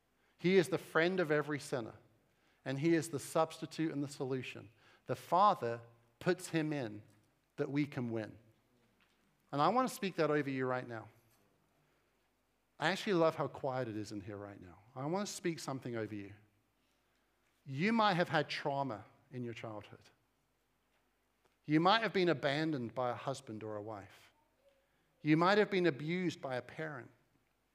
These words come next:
You might find that as hard as you work, you never have enough money. There's always more month than money. And you go, "Can I win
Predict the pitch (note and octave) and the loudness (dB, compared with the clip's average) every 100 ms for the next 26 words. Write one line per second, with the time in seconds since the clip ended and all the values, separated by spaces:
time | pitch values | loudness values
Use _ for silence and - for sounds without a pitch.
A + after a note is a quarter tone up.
0 | _ _ - D#3 F#3 G#3 F#3 F#3 F#3 F3 | _ _ 0 4 6 4 2 -2 0 0
1 | D#3 A#2 - E3 F#3+ D#3 F3+ D#3 D#3+ F#3 | -4 -6 -4 0 0 0 -2 0 2 2
2 | F3+ C#3 C3 D3 D3+ D3 D3 C#3 C3 A#2+ | 0 -4 -2 -2 -2 -4 -4 -6 -8 -12
3 | G#2+ G2+ _ _ _ _ _ _ _ _ | -12 -16 _ _ _ _ _ _ _ _
4 | _ C#3+ C3+ B2+ E3 F3+ E3+ C3+ C#3 D#3 | _ -2 -2 0 2 4 2 0 0 0
5 | D3 C#3 D#3+ F#3 - - _ _ _ _ | 2 2 0 -4 -16 -20 _ _ _ _
6 | B2 B2+ A#2+ A2 F#2+ - _ _ _ _ | -6 -4 -4 -6 -10 -18 _ _ _ _
7 | _ _ _ _ _ _ _ _ _ _ | _ _ _ _ _ _ _ _ _ _
8 | _ - D3+ D#3+ E3 E3 D#3+ E3 D3+ A3+ | _ -4 2 4 4 2 0 -2 0 0
9 | F#3 B2+ F3+ | -2 -2 -4